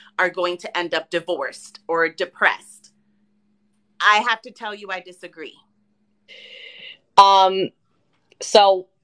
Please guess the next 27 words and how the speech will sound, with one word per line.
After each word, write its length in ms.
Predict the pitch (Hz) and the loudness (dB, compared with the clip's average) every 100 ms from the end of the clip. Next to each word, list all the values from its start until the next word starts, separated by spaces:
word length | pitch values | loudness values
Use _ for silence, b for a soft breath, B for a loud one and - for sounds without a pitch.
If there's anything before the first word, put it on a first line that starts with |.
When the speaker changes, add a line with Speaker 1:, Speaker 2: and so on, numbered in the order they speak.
| _ | _
Speaker 2:
Trey 380 | - - 220 233 | -4 2 4 2
Martin, 420 | 220 196 202 185 | 2 2 2 -6
sixty-six, 720 | 170 190 - 185 - 190 180 | -10 -14 -12 -16 -6 -6 -4
said, 140 | - 165 | -4 -6
"If 80 | 165 | -4
nobody 400 | 175 180 196 196 | -4 -4 -4 -10
is 80 | |
asking 380 | - 185 180 180 | -6 -6 -6 -10
your 100 | 160 | -12
body 360 | 143 165 170 165 | -8 -8 -8 -12
count, 280 | 185 160 147 | -12 -12 -10
then 140 | 156 | -14
they're 240 | 151 151 - _ _ _ _ | -12 -16 -18 _ _ _ _
not 240 | 170 202 - | -6 -6 -8
consider-, 480 | 180 - - 185 170 - - | -20 -6 -6 -4 -8 -10 -20
considering 480 | 180 247 247 233 | -10 -6 -6 -6
you 120 | 208 175 | -10 -14
seriously 640 | - 196 180 156 - 151 | -12 -8 -8 -8 -12 -8
yet." 100 | 143 | -8
And 100 | 151 | -6
I 60 | |
also 240 | 156 180 180 | -6 -4 -6
have 60 | |
to 80 | 156 | -10
disagree 400 | 143 165 - 160 | -14 -16 -16 -14
with 140 | 147 - | -12 -4
that. 260 | 190 151 | -2 -2